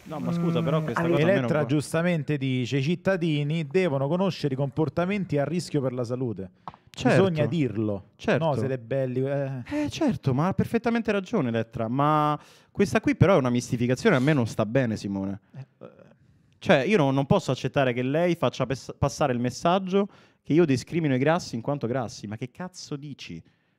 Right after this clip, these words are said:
Speaker 1: Ma chi ha mai discriminato nessuno? Chi ha mai mancato di rispetto a qualcuno per la sua corporatura? Per me una mancanza di rispetto è prendere per il culo le persone.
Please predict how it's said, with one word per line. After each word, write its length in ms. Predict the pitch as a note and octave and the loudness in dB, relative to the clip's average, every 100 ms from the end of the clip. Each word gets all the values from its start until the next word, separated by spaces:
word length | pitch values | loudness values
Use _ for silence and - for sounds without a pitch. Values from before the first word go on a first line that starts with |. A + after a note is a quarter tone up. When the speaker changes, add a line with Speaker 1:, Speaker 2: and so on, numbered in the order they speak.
| _ | _
Speaker 1:
Ma 100 | G2+ | -16
chi 200 | - F3 | -10 -2
ha 40 | F3+ | 0
mai 280 | D#3 E3 D#3+ | 0 -2 -2
discriminato 560 | C3+ - C3 D3+ D3 | -6 -4 -4 -2 -2
nessuno? 680 | B2+ - - E3 B2 F#2+ F#2 _ _ | -4 -6 -10 -8 -6 -6 -10 _ _
Chi 140 | - F#3+ | -2 0
ha 60 | |
mai 240 | F3 F3+ F3+ | 2 0 -2
mancato 600 | D3 C#3+ - F3 F3+ D#3 | -4 -6 -6 -2 0 -2
di 120 | C3 | -4
rispetto 580 | A#2+ - F3 E3+ - C3+ | -6 -6 -4 -4 -4 -6
a 60 | |
qualcuno 760 | - C3 A#2 - - E3 E3 D3 - _ _ | -4 -6 -6 -8 -8 -6 -4 -6 -8 _ _
per 380 | - C3 A#2+ B2+ B2+ | 0 0 2 -2 -2
la 140 | B2 | -2
sua 280 | - D3+ C3 | 2 2 4
corporatura? 1000 | D#3 D#3 - C#3 B2 A#2 C#3+ G2+ F2 E2+ _ _ _ _ _ _ _ _ _ _ _ _ _ | 4 2 2 0 0 -4 -10 -8 -8 -10 _ _ _ _ _ _ _ _ _ _ _ _ _
Per 160 | - D#3 | 0 2
me 140 | F#3+ | 4
una 160 | A#3 D#3+ | 4 4
mancanza 580 | D3 D3+ - G#3 - D#3 | 2 0 0 -2 0 0
di 100 | C#3 | 0
rispetto 720 | C3+ - G3+ G3+ - G3+ G3+ | -2 2 2 2 -2 -2 0
è 120 | C3+ | -2
prendere 520 | - G3+ A3+ A3 F#3 | 2 4 4 4 4
per 140 | F#3 E3+ | 4 2
il 120 | E3 | 0
culo 260 | - B3 | 4 6
le 100 | G#3+ | 6
persone. 680 | F3 D#3 - A3 D3 G#2 F2 | 4 0 4 4 4 0 -6